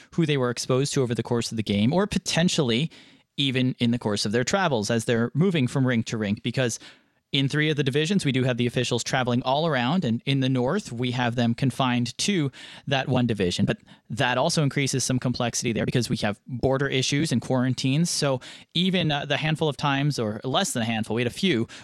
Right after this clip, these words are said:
when officials needed to move to shift across the border there. And of course, they've gotta take a break, have a quarantine before they can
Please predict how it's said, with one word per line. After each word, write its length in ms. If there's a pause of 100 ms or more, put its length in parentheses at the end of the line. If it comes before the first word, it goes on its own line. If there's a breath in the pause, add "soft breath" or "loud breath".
when 280
officials 380
needed 260
to 60
move 300
to 300
shift 400 (220 loud breath)
across 320
the 100
border 280
there. 160
And 80
of 80
course, 220
they've 160
gotta 200
take 200
a 40
break, 320
have 140
a 40
quarantine 600
before 300
they 160
can 200